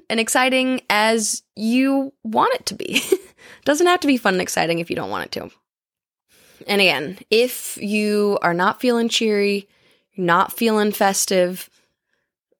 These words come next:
that is okay. I mean, it sucks. If,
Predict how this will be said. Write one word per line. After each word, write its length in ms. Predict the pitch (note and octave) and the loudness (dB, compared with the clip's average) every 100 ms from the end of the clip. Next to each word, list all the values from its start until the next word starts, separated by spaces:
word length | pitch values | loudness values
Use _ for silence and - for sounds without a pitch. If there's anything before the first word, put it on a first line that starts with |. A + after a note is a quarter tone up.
| - | -12
that 260 | F#3+ F3+ F3+ | 0 2 2
is 140 | F#3 | 2
okay. 560 | F3 F3+ F3 A#3 B3 _ _ _ _ _ - | 0 2 2 2 -4 _ _ _ _ _ -4
I 40 | |
mean, 100 | F3 | -4
it 80 | - | -2
sucks. 720 | - - E3+ G#3 - - - _ _ _ _ _ _ _ _ - | -2 2 0 0 -8 -8 -10 _ _ _ _ _ _ _ _ -8
If, 240 | E3 - | -8 -8